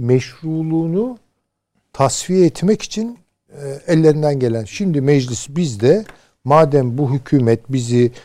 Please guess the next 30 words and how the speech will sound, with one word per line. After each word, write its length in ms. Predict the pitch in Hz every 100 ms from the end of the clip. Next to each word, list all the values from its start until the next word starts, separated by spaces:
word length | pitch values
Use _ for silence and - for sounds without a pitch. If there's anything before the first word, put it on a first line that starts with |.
| _ -
seçime 500 | - 139 139 123 110
taşıyamadı, 840 | 117 107 - 110 98 95 104 185
o 140 | 240 147
halde 280 | 143 120 151
meşruluğunu 680 | 147 - 151 123 113 110
kaybediyor. 800 | - 135 190 208 196 220 247 - _ _ _ _ _ _ _ _ -
E, 240 | 135 120 110
Türkiye'de 500 | 185 156 139 127 123
bir 100 | 131
an 160 | 139 127
evvel, 460 | 123 117 117 113
e, 580 | 131 131 120 113 107 104
buraları 360 | 123 120 113 107
terk 340 | - 147 -
etmeli, 540 | 196 - 202 190 220 165 _ -
yabancı 540 | 117 104 110 101 104
bir 180 | 107 101
güç 220 | 107 -
olarak. 520 | 113 101 107 202 - - _ _ _ _ -
E, 360 | 127 113 104 135
biz 200 | 190 147
meclisin 520 | 165 165 139 - 175
içinden 320 | 123 - 190
hükümeti 480 | 170 - 139 135 -
çıkaracağız." 560 | - - 160 135 120 90
Şimdi 360 | - 170 147
bu, 280 | 165 151 160
buna 300 | 202 247 233 -
Fransa 600 | _ 151 208 233 - 127
ve, 140 | 123